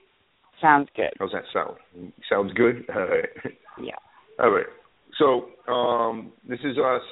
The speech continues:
Speaker 2: the, the Amazing Race season twenty-seven, and we're, uh, leg six of the race. And, um, this one was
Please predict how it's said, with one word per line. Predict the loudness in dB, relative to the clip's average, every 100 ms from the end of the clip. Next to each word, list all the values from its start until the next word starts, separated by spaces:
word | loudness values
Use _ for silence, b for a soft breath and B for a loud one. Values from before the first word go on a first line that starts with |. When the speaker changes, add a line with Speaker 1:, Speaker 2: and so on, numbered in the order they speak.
| -20 _
Speaker 2:
the, | 0 2
the | 2
Amazing | -4 -2
Race | -2 -4 -6
season | -8 -6
twenty-seven, | -4 -6 -2 -2 -2
and | -4 -6
we're, | -6 -6 -8
uh, | -12 -12 -14
leg | -8 -6 -4 -6 -12 -18 -10
six | -10 -4
of | -4 -2
the |
race. | -4 -4 -6 -8 -20 b b b b _
And, | -2 0 2 4 4 4 4
um, | 2 2 2
this | 0 2
one | 2
was | 2